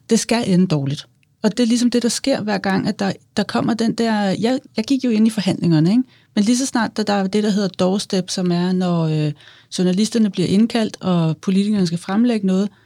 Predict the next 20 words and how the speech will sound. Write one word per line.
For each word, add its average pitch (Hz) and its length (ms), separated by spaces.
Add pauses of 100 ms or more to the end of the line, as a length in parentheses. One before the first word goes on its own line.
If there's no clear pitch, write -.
(160)
så - 180
gik 220 280
der 214 80
sådan 202 160
et 175 60
teaterstykke 170 640
i - 20
gang. 156 200 (600)
Og 196 140 (160)
det, 254 140
som 254 120
var 208 100
ret 202 160
tydeligt 233 320
for 226 80
mig 226 220
at 269 60
se, 226 200
det 214 160
var, 196 200